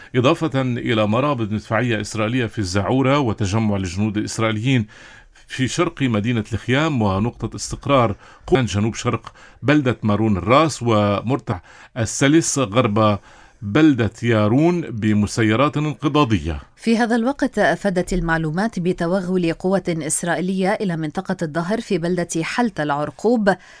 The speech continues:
Speaker 2: وتموضعت قرب المنازل المأهولة. وفي إطار قطع الجسور، استهدفت إسرائيل جسر القعقعية مرة جديدة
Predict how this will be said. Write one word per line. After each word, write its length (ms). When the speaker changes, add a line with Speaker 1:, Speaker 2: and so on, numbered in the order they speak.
Speaker 2:
وتموضعت 840
قرب 260
المنازل 600
المأهولة. 640
وفي 340
إطار 280
قطع 420
الجسور، 680
استهدفت 600
إسرائيل 600
جسر 420
القعقعية 800
مرة 340
جديدة 680